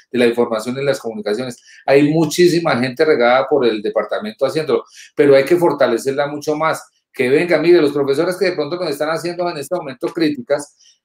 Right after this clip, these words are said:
eh, que, que son positivas, a mí me parecen positivas porque están poniendo el dedo en la llaga, pero hay que buscar la solución entre todos. Por ejemplo, esta pregunta, Javi,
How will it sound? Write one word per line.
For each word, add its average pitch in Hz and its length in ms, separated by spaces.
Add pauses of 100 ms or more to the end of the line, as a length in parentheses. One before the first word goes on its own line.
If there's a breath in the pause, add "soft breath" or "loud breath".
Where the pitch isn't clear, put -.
(100)
eh, 127 380
que, 120 340
que 123 120
son 135 320
positivas, 175 580
a 143 60
mí 135 80
me 190 100
parecen 147 300
positivas 165 560
porque - 200
están 151 520 (100)
poniendo 156 360
el 160 100
dedo 151 180
en 156 80
la 151 80
llaga, 135 340 (440 loud breath)
pero 135 320
hay 143 140
que 170 100
buscar 147 300
la 147 100
solución 127 400
entre 147 240
todos. 139 420 (380)
Por 143 180
ejemplo, 175 320
esta 202 200
pregunta, 180 520
Javi, 151 400